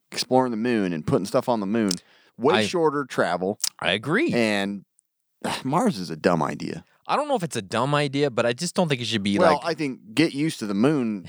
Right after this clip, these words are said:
Speaker 2: <laughs>
Speaker 1: expansion.
Speaker 2: Let's start with the moon first.
Speaker 1: Something way closer and easier.
Speaker 2: Or why
Speaker 1: And
Speaker 2: don't
Speaker 1: then
Speaker 2: we
Speaker 1: if that doesn't work out,
Speaker 2: Yeah.
Speaker 1: then, um, nuke it.
Speaker 2: Or why don't we look at underground living, like he's saying,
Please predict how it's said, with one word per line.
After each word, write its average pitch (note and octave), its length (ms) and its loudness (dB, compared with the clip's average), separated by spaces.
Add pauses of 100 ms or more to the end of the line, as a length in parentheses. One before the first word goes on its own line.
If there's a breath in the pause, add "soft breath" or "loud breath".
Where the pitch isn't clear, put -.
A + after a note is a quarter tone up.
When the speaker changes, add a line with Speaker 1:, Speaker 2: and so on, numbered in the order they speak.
(100)
Speaker 2:
<laughs> - 120 -4
Speaker 1:
expansion. A#2 540 2
Speaker 2:
Let's B2 160 2
start - 320 0
with C3 100 -2
the B2+ 180 -4
moon C#3+ 200 2
first. B2 340 2
Speaker 1:
Something C#3+ 300 2
way E3 200 6
closer D3 480 0
and A#2+ 120 0
easier. G#2+ 500 0
Speaker 2:
Or G3 120 0
why F#3 120 2
Speaker 1:
And A3+ 60 4
Speaker 2:
don't A#3+ 80 2
Speaker 1:
then D3 80 0
Speaker 2:
we A2+ 60 0
Speaker 1:
if D3+ 40 2
that D3+ 100 4
doesn't C3+ 220 0
work A2+ 240 -4
out, A2 300 2 (640)
Speaker 2:
Yeah. B2+ 180 0
Speaker 1:
then, G2 540 0
um, F2 340 2
nuke C3 300 2
it. - 280 -4 (360)
Speaker 2:
Or A3 320 2
why C#3+ 280 0
don't G3+ 100 2
we G3 100 -4
look E3 280 0
at C#3+ 200 -2
underground D#3+ 680 0
living, D#2+ 280 -2
like F#2 260 2
he's C#3 140 -2
saying, D#3+ 420 0